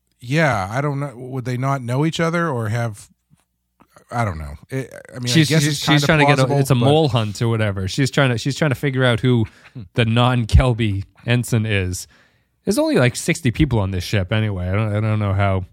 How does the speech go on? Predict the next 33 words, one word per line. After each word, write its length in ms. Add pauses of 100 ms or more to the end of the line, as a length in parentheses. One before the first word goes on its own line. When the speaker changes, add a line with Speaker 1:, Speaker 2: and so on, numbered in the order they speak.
(240)
Speaker 2:
you 120
can 80
figure 300
it 80
out, 220 (200)
I 100
think. 340 (180)
Speaker 1:
Yeah, 200
it 40
was 160
like 120 (240)
the 120
entire 480
third 360
act 360
of 400
Star 300
Trek 260
six 360
crammed 360
into 160
about 280
two 140
minutes. 380 (580)
Speaker 2:
That's 160
right. 220 (840)
That's 220
just, 140
it's 220
just 200
a 40
pointless 420
plot, 400